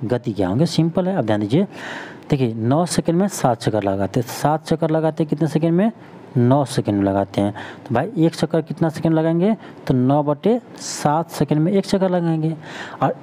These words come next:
एक चक्कर क्या होता है? तो जितना परिधि होगा ना उतना ही दूरी वो एक सेकंड में, sorry, एक चक्कर में तय किया होगा। तो यानी एक चक्कर में इसको लगाने में कितना समय लग गया?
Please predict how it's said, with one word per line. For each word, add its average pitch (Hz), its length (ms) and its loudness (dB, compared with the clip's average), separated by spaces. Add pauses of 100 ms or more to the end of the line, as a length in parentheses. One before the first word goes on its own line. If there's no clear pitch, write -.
एक 220 200 4
चक्कर - 420 0
क्या 262 240 2
होता 117 320 0
है? 98 180 -2 (260)
तो 135 60 0
जितना 151 280 2 (220)
परिधि 156 400 4
होगा 180 260 4
ना 147 240 0 (100)
उतना 180 220 2
ही 202 120 4
दूरी 190 240 2
वो 202 100 4
एक 185 200 2
सेकंड 180 280 -2
में, 226 180 4 (260)
sorry, 180 160 2
एक 190 100 0
चक्कर - 240 0
में 208 100 0 (100)
तय 156 140 4
किया 123 240 2
होगा। 139 280 0 (500)
तो 160 60 6
यानी 214 300 2 (100)
एक 208 320 4
चक्कर - 440 -2
में 202 160 0
इसको 190 220 -2
लगाने 185 240 0
में 185 60 -2
कितना 185 160 0
समय 190 180 0
लग 185 140 0
गया? 247 220 0